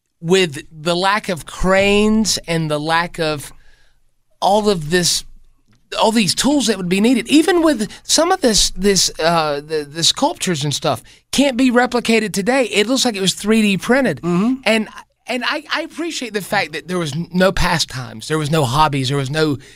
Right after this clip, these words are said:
Speaker 1: go, you went to fish, not to pass time. You went there to go damn eat.
Speaker 2: Yeah.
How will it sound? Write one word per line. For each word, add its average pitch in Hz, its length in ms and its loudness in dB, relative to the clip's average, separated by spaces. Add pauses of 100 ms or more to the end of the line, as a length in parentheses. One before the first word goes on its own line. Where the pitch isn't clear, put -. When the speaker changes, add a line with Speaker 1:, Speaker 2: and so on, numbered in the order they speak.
(200)
Speaker 1:
go, 160 160 -2
you 185 220 0
went 226 200 2
to 165 60 -4
fish, 208 400 0
not 180 200 -2
to 147 60 -14
pass 165 280 -2
time. 180 260 -4
You 151 60 -4
went 160 140 -6
there 170 140 -2
to 156 60 -4
go 160 160 2
damn 160 280 2
eat. 190 240 -2 (100)
Speaker 2:
Yeah. 208 280 2